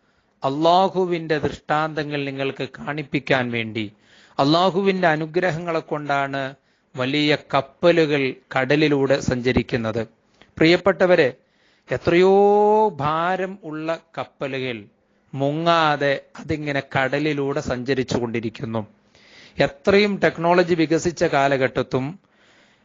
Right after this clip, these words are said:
വളരെ പ്രധാനപ്പെട്ട വർക്കുകളെല്ലാം ഇന്നും നടന്നുകൊണ്ടിരിക്കുന്നത് കപ്പലുകളിലൂടെയാണ്. ഏറ്റവും സുതാര്യമായ, ഏറ്റവും എളുപ്പമുള്ള വാണിജ്യ മാർഗവും കപ്പൽ തന്നെയാണ്.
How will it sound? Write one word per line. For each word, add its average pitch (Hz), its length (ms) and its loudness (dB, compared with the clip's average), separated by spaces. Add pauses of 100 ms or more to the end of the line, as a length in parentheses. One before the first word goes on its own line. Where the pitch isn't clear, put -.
(140)
വളരെ 175 380 4
പ്രധാനപ്പെട്ട 185 1000 0 (260)
വർക്കുകളെല്ലാം 160 1120 2
ഇന്നും 185 420 -6
നടന്നുകൊണ്ടിരിക്കുന്നത് 143 1120 -6
കപ്പലുകളിലൂടെയാണ്. 120 1120 2 (840)
ഏറ്റവും 180 400 2
സുതാര്യമായ, 165 1080 0 (140)
ഏറ്റവും 165 400 -8
എളുപ്പമുള്ള 156 920 0 (520)
വാണിജ്യ 156 640 2
മാർഗവും 147 800 0
കപ്പൽ 139 420 0
തന്നെയാണ്. 120 360 -4